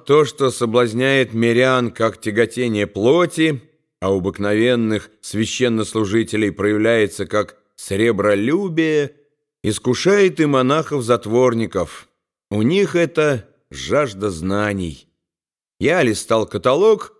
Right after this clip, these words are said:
и перед моим рассеянным взглядом скользили пышнейшие титулы книжных наименований.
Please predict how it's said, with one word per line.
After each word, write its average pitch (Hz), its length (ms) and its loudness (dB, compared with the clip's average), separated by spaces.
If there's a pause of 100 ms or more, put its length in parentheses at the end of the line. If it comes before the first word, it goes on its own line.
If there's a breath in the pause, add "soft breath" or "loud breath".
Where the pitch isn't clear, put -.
(140)
и 117 100 0
перед 156 240 -2
моим 196 340 0
рассеянным 131 600 0
взглядом 151 680 0
скользили 127 760 -2 (100)
пышнейшие 131 840 -2
титулы 143 580 -2
книжных 113 680 -4
наименований. 107 1120 -2